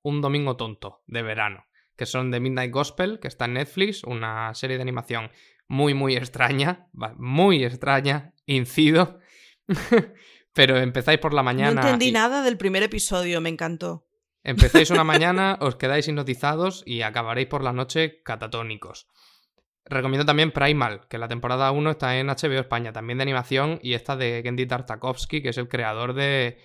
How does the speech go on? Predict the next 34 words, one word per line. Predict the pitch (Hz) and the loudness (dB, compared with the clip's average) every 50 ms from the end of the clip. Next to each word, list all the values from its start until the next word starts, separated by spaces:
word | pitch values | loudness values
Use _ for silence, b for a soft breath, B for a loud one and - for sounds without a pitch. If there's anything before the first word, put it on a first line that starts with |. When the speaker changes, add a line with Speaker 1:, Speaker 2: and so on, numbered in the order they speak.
| b b | b b
Speaker 1:
Samurai | - - 120 120 123 127 123 117 | -8 -6 -4 -2 0 0 0 0
Jack, | 117 113 113 113 113 - - - _ | 0 0 -2 -2 -4 -8 -16 -20 _
del | - 117 117 | -12 -10 -8
laboratorio | 110 113 113 113 110 117 117 123 123 127 | -8 -6 -6 -8 -8 -6 -6 -4 -2 -2
de | 123 120 | -2 0
Dexter, | 117 123 127 127 - - 156 147 | -2 -2 -4 -4 -4 -4 -4 -2
etcétera. | 139 117 - 120 107 - - 92 - _ | -2 -6 -6 -10 -12 -10 -14 -14 -14 _
Un | 104 104 107 107 104 104 104 107 110 104 - - | -18 -18 -16 -16 -16 -16 -16 -16 -16 -16 -12 -8
genio. | - 120 117 110 101 98 - _ b b b b b _ _ _ _ _ | -8 -6 -6 -6 -8 -10 -12 _ b b b b b _ _ _ _ _
Recomiendo | - 120 117 120 131 139 151 151 | -8 -4 -2 0 0 2 4 4
Auge | 147 147 - 165 | 2 4 2 0
y | 160 | 0
Caída, | 143 135 123 135 156 151 143 135 160 156 | 0 0 0 0 2 2 2 0 0 -2
que | - 120 | -8 -12
está | - - 123 | -8 -8 -8
en | 123 120 | -8 -6
Filming | - - 147 151 143 139 135 131 143 - - - | -4 -2 0 0 0 0 -2 -4 -4 -8 -10 -14
y | 110 110 117 | -16 -12 -10
que | 123 117 120 123 | -6 -6 -4 -6
es | 120 - | -6 -8
una | 127 123 123 120 | -10 -10 -10 -8
serie | 120 - 123 123 123 123 120 | -6 -4 -4 -2 -2 -2 -2
británica | 123 127 127 127 127 135 135 127 117 | -2 -4 -4 -4 -4 -4 -4 -6 -6
de | 113 110 117 | -8 -8 -6
tres | 127 135 127 | -6 -6 -6
episodios | 131 123 127 120 127 123 127 127 123 123 | -4 -6 -8 -6 -6 -4 -4 -4 -4 -4
nada | 123 123 123 123 | -4 -4 -4 -4
más, | 123 131 131 123 - - | -2 -2 -4 -4 -6 -12
dirigida | 123 117 117 110 117 - - 131 135 131 | -12 -10 -10 -10 -8 -6 -4 -4 -4 -2
por | 127 127 123 123 | -4 -4 -4 -4
un | 123 123 | -4 -4
español, | 120 120 - 110 113 123 131 147 165 | -6 -4 -6 -4 -4 -4 -4 -4 -6
Guillem | 147 127 113 117 117 | -8 -8 -8 -8 -6
Morales, | 117 120 120 123 131 143 165 180 - - | -6 -4 -2 -2 -2 -2 -4 -6 -10 -16